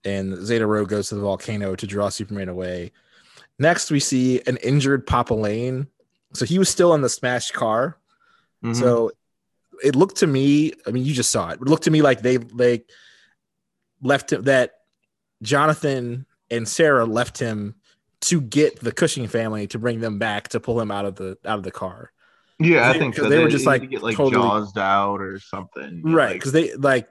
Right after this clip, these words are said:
Speaker 1: Jonathan and Sarah were just totally unharmed by the whole accident. Um, so they got the Cushings to help Papa Lane out of the smashed car and then take him to the D O D command center.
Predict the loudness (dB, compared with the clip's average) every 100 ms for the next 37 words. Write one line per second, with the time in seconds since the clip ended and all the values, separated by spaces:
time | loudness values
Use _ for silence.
0 | 0 2 2 2 0 2 4 4 2 -4
1 | -2 -2 0 -2 -4 -4 -2 -2 -4 -6
2 | -6 -4 -4 -4 -4 -4 -6 -10 -16 _
3 | _ _ _ _ _ _ _ _ _ -2
4 | -2 -2 -4 -4 -8 _ _ _ _ _
5 | _ -12 -10 -10 -8 -4 -2 0 -2 -2
6 | -4 -4 -4 -8 -8 -6 -2 -2 -4 _
7 | -2 -2 0 -4 -4 -6 -6 -6 -8 -10
8 | -10 -14 _ _ _ _ _ -12 -4 -2
9 | -2 -4 -2 -2 0 -4 -6 -8 -6 -4
10 | -4 -4 -6 -6 -8 -6 -4 -4 -6 -8
11 | -12 -12 -10 -10 -10 -14 -16 -16 -18